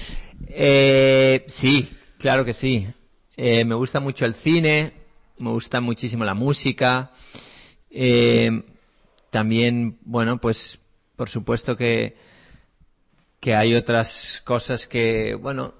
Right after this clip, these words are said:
me, me, me gusta, me interesa todo, me interesa, pues, aprender en general, porque te das cuenta que cuando vas por ahí puedes visitar pues, a algún museo también y, y, y ves,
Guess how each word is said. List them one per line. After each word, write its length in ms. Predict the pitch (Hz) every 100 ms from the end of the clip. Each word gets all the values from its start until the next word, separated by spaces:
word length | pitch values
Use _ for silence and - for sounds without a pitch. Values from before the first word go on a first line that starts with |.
| - -
me, 200 | 156 127
me, 180 | 120 117
me 140 | 120 117
gusta, 300 | 113 - 123
me 80 |
interesa 400 | 120 117 113 135 127
todo, 340 | 123 139 120
me 100 | 110
interesa, 1000 | 110 110 113 127 117 117 113 110 92 67 - -
pues, 160 | 120
aprender 500 | 120 110 110 120 156
en 120 | 135 135
general, 640 | 123 113 135 127 104 101
porque 600 | 104 98 113 107 107 107
te 100 | - 107
das 180 | 107
cuenta 340 | - 117 113 110
que 220 | 113 107 - - - _
cuando 240 | 120 120 117
vas 160 | 117
por 160 | - 135
ahí 420 | 123 139 143 135
puedes 280 | 127 127 120
visitar 560 | 127 127 117 123 117 - - - - -
pues, 240 | - 117 -
a 120 | 113
algún 200 | 110 113
museo 880 | 113 104 - 123 135 131 131 143 143
también 680 | 120 117 120 135 139 135 127
y, 100 | 117
y, 340 | 113 117 107
y 60 | 107
ves, 360 | 113 - -